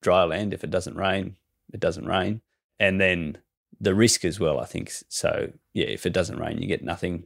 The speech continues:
off a crop, um, whereas at least with the dual purpose crop, you've got grazing off nearly always. We'll get some grazing off. And then,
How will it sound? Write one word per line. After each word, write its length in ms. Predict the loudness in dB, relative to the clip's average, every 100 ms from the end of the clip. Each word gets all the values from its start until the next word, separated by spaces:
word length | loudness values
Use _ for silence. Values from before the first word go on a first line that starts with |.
| _ _ _ _ _ _ _ _ _
off 140 | -8
a 60 | -8
crop, 380 | 2 4 4 -2 -20 _ -10
um, 320 | -4 -2 -4
whereas 260 | -2 -2 -2
at 100 | -2
least 260 | -2 -4 -8
with 100 | -10
the 80 |
dual 180 | -2 -2
purpose 440 | 2 2 0 -2 -4
crop, 340 | 0 0 -2 _ -20 -20 _ -8
you've 180 | -2
got 180 | 0 0
grazing 460 | 2 2 2 -2 -4
off 200 | -4 -2
nearly 220 | -2 0
always. 680 | 0 2 2 0 -4 -10 -10
We'll 160 | -6 -4
get 160 | -4
some 240 | -4 -4 -2
grazing 440 | -2 -2 -2 -4
off. 260 | -4 -6 -12 _ _ _ _ _ _
And 240 | -8 -6 -2
then, 460 | 0 -2 -6 -10